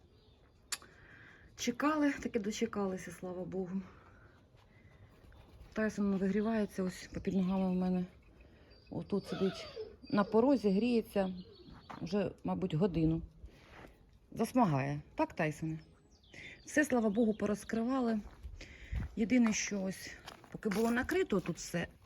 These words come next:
то бігали ж собаки, коти. Е, собаки за котами і зламали мені квітку. Так чекала на його квітіння. Дивіться, який він гарний всередині.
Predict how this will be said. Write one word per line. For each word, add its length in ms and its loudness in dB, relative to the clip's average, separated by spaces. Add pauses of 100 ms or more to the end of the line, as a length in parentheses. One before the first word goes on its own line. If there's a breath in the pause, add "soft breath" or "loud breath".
(240)
то 260 2
бігали 380 4
ж 100 -2
собаки, 460 0
коти. 420 -2 (600 loud breath)
Е, 140 0 (140)
собаки 440 4
за 140 4
котами 460 4
і 80 2
зламали 400 2
мені 220 2
квітку. 360 -2
Так 200 -4
чекала 360 0
на 140 0
його 200 0
квітіння. 640 -2 (260)
Дивіться, 420 -2
який 220 -6
він 160 -2
гарний 400 -4
всередині. 580 -2